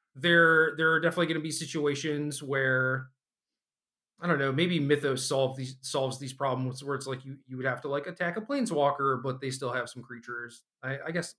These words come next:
when was the last time I played against a Planeswalker? I don't even know. Uh, but yeah, I'm just trying to f-,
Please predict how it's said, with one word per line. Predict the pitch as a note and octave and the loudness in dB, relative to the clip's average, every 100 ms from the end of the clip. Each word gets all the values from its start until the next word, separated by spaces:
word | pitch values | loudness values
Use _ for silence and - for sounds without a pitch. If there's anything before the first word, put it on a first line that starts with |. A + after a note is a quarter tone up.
| B2+ | -10
when | C3+ | -6
was | A#2+ | -6
the | A#2 | -6
last | A#2 - | -8 -8
time | A#2 | -12
I | |
played | A#2 B2 | -14 -18
against | B2 _ | -20 _
a | _ | _
Planeswalker? | A#2+ A#2 _ - - | _ _ _ -20 -20
I | C3+ | -20
don't | C3 | -20
even | C3+ _ _ | _ _ _
know. | C#3 _ _ _ _ _ _ _ _ _ _ _ _ B2 | _ _ _ _ _ _ _ _ _ _ _ _ _ -6
Uh, | B2 B2 | -6 -6
but | A3+ | 2
yeah, | G3+ | 2
I'm | D#3 | 2
just | F3 | 2
trying | B3+ A#3 | 6 6
to | |
f-, | G3+ | 6